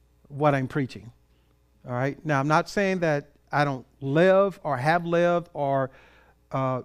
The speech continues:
speak with confidence that whatever I've been teaching, it's a part of me. But there's times that even if it's a part of you, he wants you to be feeling it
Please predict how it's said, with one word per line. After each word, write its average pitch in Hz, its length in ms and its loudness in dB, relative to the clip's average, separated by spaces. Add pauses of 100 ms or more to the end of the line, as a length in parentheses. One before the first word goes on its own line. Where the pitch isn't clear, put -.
(100)
speak - 440 -2
with 156 440 -2 (360)
confidence 165 720 -2
that 143 520 -2 (320)
whatever 151 400 0
I've 147 160 2
been 147 140 -6
teaching, 156 480 -4
it's 151 220 -6
a 139 40 -10
part 165 340 0
of 135 100 -2
me. 120 240 -6 (400)
But 160 160 0
there's 160 240 -2
times 202 420 2
that 156 400 2 (140)
even 185 280 2
if 170 140 -2
it's - 120 -16
a 139 40 -6
part 185 440 2
of 208 100 -2
you, 262 280 -4 (960)
he 180 140 0
wants 170 340 0
you 185 120 -2
to 160 80 -2
be 151 140 -2
feeling 185 580 4
it 123 180 -4